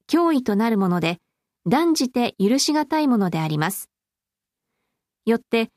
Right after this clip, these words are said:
品川区議会は、帰国の暴挙に対し、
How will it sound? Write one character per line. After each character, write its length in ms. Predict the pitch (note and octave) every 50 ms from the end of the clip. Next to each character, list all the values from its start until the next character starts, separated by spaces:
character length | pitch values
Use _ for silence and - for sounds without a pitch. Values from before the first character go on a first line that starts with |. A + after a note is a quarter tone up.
| _ _ _
品 260 | - - A#3 C4 C4+
川 220 | C4 C4+ C4 C4
区 120 | B3+ - B3
議 140 | B3+ C4 B3+
会 200 | A#3+ G#3+ G3 F3
は、 200 | F3+ F3+ F#3 - _ _ _ _
帰 120 | - -
国 320 | - E4 E4 E4 D#4+ C4+ A3
の 120 | G3+ F#3
暴 200 | E3 A3+ D4 D#4
挙 180 | - - B3+ G#3+
に 140 | G3 F#3+ -
対 220 | - A3 G#3 G3+
し、 300 | - - - E3+ E3